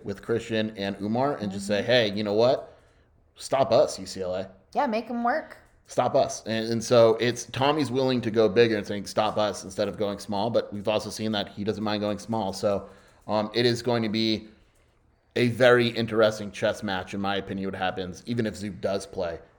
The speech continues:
Speaker 1: in terms of who goes small when.
Speaker 2: Well, knowing that we're talking about chess and pieces moving around on the board, what are the keys overall to this game, in your opinion?
Speaker 1: Yeah,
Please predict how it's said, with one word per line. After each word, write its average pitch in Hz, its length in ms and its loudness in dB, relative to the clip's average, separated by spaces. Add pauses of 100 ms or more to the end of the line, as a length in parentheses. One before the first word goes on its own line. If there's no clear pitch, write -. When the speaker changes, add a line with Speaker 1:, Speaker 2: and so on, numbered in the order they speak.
Speaker 1:
in 82 40 -12
terms 87 200 -10
of 95 60 -14
who 107 120 -6
goes 95 240 -4
small 82 300 -10
when. 73 180 -14 (1700)
Speaker 2:
Well, 226 480 0 (160)
knowing 240 480 -2
that 233 140 0
we're 214 100 -2
talking 240 400 -2
about 240 240 -2
chess 240 540 -2
and 190 120 -6
pieces 240 420 -10
moving 226 200 -6
around 220 200 0
on 214 80 -4
the 208 40 -10
board, 196 640 0
what 233 240 0
are 196 200 0
the 196 100 -6 (200)
keys 247 360 -8
overall 208 640 -2
to 214 100 -10
this 202 200 -10
game, 269 300 -10
in 220 80 -8
your 208 140 -8
opinion? 196 640 -10
Speaker 1:
Yeah, 107 260 0